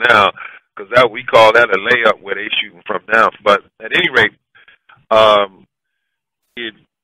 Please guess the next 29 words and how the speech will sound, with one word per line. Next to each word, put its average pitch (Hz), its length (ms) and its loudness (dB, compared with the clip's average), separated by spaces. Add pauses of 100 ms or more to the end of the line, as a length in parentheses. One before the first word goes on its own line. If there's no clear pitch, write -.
(180)
you 127 100 -20
know, 104 400 -2
um, 98 640 0 (600)
the 131 60 -20
game 175 320 -10
has 135 80 -20 (180)
changed, 123 640 -8 (260)
uh, 101 380 0
a 98 100 -2
lot, 113 420 2 (120)
but, 101 320 -2 (140)
um, 90 560 -8 (240)
you 110 120 -16
know, 104 60 -14
I 110 140 -2
was, 117 200 -16 (1000)
I 117 100 -6
was, 156 180 -12
uh, 120 640 -2
you 117 140 -20
know, 110 400 -6 (120)
um, 92 600 -8 (520)
we 127 120 -20
were 139 140 -12
inside, 139 580 -2
outside, 95 680 -2
you 98 100 -20
know, 98 160 -8
that 98 140 -6